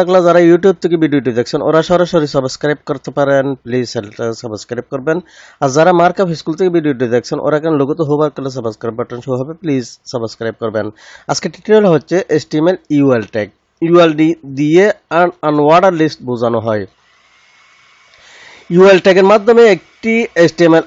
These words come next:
আনঅর্ডার লিস্ট তৈরি করা হয়। এই ট্যাগ দিয়ে তৈরি লিস্ট আইটেমগুলোর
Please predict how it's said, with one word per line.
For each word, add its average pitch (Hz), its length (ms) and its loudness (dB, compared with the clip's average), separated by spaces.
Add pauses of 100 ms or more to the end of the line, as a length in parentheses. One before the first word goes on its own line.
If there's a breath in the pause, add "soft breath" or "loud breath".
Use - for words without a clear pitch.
আনঅর্ডার 175 440 4
লিস্ট 202 240 2
তৈরি 139 220 2
করা 127 220 0
হয়। 123 160 0 (300)
এই 156 140 2
ট্যাগ 160 140 2 (120)
দিয়ে 170 180 2 (300)
তৈরি 147 380 2 (500 soft breath)
লিস্ট 175 320 0
আইটেমগুলোর 196 500 2